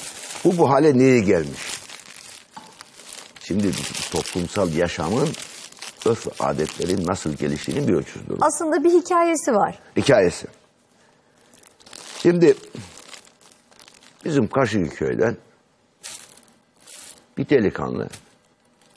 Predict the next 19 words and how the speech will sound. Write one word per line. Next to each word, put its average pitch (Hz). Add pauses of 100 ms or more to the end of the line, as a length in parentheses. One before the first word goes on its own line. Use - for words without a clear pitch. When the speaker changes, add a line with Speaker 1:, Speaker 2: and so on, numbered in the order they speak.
(1160)
Speaker 1:
kızla 143
sevdalanmış, 147
konuşmuş, 131
etmiş. -
Yani 85 (380)
çeşme 104
başında 98
da 104
olur, 101 (120)
ormanda 101
yaprak 107
şey 95
yaparken 80
de 85
olur, 120
yayla 113
yolunda 104
da 233
olur. 151